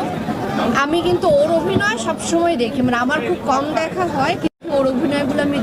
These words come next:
দেখি, কারণ আমি ওর গ্রোথটা প্রথম থেকে খুব খেয়াল করছিলাম। এবং আমার কাছে মনে হচ্ছে অনেকে বলেছে যে, উম, ওর আরও আগে কাজ করা উচিত ছিল,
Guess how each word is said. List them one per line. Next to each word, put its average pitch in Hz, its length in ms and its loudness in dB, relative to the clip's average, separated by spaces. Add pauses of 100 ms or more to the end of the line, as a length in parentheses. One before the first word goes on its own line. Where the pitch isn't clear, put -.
দেখি, 233 260 -2 (600)
কারণ 277 180 0 (200)
আমি 294 200 -2 (540)
ওর 294 100 2 (140)
গ্রোথটা 285 540 0 (560)
প্রথম 294 320 0
থেকে 339 240 0
খুব 349 120 4 (140)
খেয়াল 269 240 2 (120)
করছিলাম। 262 480 0
এবং 277 100 0 (120)
আমার 269 200 0
কাছে 339 160 0 (120)
মনে 320 200 0
হচ্ছে 339 260 0 (580)
অনেকে 349 260 0 (140)
বলেছে 349 360 2 (180)
যে, 320 120 2 (220)
উম, 226 380 0 (160)
ওর 285 80 4 (120)
আরও 277 140 2 (100)
আগে 294 140 -6 (100)
কাজ 262 120 -2 (120)
করা 285 220 2
উচিত 269 180 -4 (100)
ছিল, 269 180 2